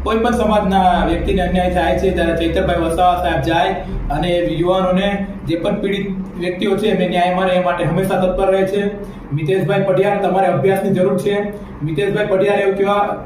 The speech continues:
કીધું કે રાજપીપળાના જે, અ, વિદ્યાર્થીઓને જે અન્યાય થયો, તે બાબત તમે આંદોલન કર્યું, તેનું પરિણામ શું આવ્યું? તમે તે આંદોલન ક્યાં ગયું?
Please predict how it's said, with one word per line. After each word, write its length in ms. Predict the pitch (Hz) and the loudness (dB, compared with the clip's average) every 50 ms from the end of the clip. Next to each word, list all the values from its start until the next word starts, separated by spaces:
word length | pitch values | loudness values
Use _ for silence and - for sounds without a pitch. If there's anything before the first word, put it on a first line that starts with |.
| - - | -12 -10
કીધું 500 | - 185 - 214 220 - 220 220 214 - - - - - - | -6 -4 0 2 2 2 2 2 -2 -4 -6 -8 -10 -10 -6
કે 460 | 185 185 190 190 190 185 185 180 180 | -2 0 0 2 2 2 2 2 2
રાજપીપળાના 880 | 160 151 156 165 170 165 - 196 202 190 190 190 190 190 190 185 185 185 | 0 0 2 2 0 0 0 -2 -2 2 2 2 2 2 2 2 2 4
જે, 480 | 185 190 190 185 180 175 190 190 - - - - - - - - - - | 4 2 2 2 0 -2 -4 -4 -6 -8 -12 -14 -16 -16 -18 -14 -10 -6
અ, 260 | 135 139 139 139 135 | -4 -2 -2 -2 0
વિદ્યાર્થીઓને 640 | 151 165 151 - 196 208 202 - 202 214 208 202 185 | 0 0 0 2 2 2 2 0 0 0 0 0 0
જે 100 | 180 190 | 0 0
અન્યાય 280 | 180 185 196 190 196 190 | 0 0 0 0 0 2
થયો, 520 | - 220 220 208 185 - - - - - - - - - - - - | 2 2 2 2 2 2 0 -2 -4 -6 -8 -12 -16 -18 -14 -8 -4
તે 120 | 180 185 | -2 -2
બાબત 320 | 190 180 180 180 196 - - | 0 0 2 2 2 0 0
તમે 160 | 190 185 190 | 0 0 2
આંદોલન 440 | 180 165 180 180 202 196 196 196 196 | 2 2 2 0 0 0 0 0 0
કર્યું, 340 | 196 196 196 190 175 - | 0 2 2 2 0 0
તેનું 340 | - 185 190 190 190 190 190 | 0 0 2 2 2 0 0
પરિણામ 280 | 185 185 190 190 190 185 | 0 2 2 2 0 0
શું 260 | 185 190 214 220 214 | 0 0 2 2 2
આવ્યું? 460 | - - - - - - - - - - - - - | 2 0 -2 -2 -4 -6 -6 -8 -10 -12 -14 -14 -10
તમે 180 | - 156 175 180 | -6 -4 -2 0
તે 100 | 190 180 | 0 0
આંદોલન 380 | 165 - 185 196 202 190 190 | 0 2 0 2 2 2 2
ક્યાં 220 | - 214 220 226 220 | 2 2 2 2 2
ગયું? 300 | - - - - - | 2 2 0 0 -2